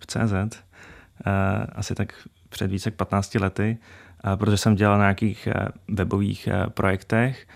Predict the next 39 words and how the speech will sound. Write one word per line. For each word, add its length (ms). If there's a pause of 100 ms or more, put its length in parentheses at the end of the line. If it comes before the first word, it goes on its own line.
(280)
a 80
pak 160
jsem 140
nějak 180
používal 380
skriptování 720
nějak 360
v-, 260 (760)
když 360
to 100
bylo 160
potřeba 340
na 100
různých 360
nějakých 320
brigádech, 440
jsem 100
se 40
potřeboval 280
nějak 80
jako 180
automatizovat 580
práci, 300
takže 260
to 100
bylo 180
jako 220 (440)
víceméně 640 (920)
podle 560 (160)
potřeby 720 (480)
a 40
pak 180
jsem 140
to 60
nějak, 520
eh, 180
pak 160
jsem 120
se 140